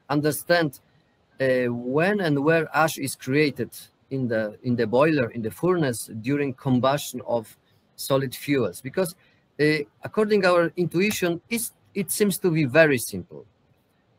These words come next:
Uh, if we consider, uh, combustion of the portion of, of biomass, uh, even coal, even, uh, whatever, uh, solid fuels, according to our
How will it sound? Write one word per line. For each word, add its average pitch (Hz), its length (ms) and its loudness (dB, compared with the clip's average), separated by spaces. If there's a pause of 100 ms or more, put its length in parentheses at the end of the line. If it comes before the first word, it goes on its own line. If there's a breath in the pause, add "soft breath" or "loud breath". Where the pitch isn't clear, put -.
Uh, 156 240 2
if 190 200 2
we 175 100 4
consider, 143 640 0
uh, 120 140 0
combustion 139 560 0
of 120 180 -4
the 117 60 -10
portion 156 540 0
of, 92 200 -8 (100)
of 95 160 -6
biomass, 131 600 2
uh, 120 240 -8
even 135 300 0
coal, 160 320 0
even, 185 280 0 (300)
uh, 135 240 0 (300 soft breath)
whatever, 147 720 4
uh, 131 340 -2
solid 131 380 0
fuels, 120 600 -4 (1080)
according 185 480 2
to - 160 -4
our 139 240 0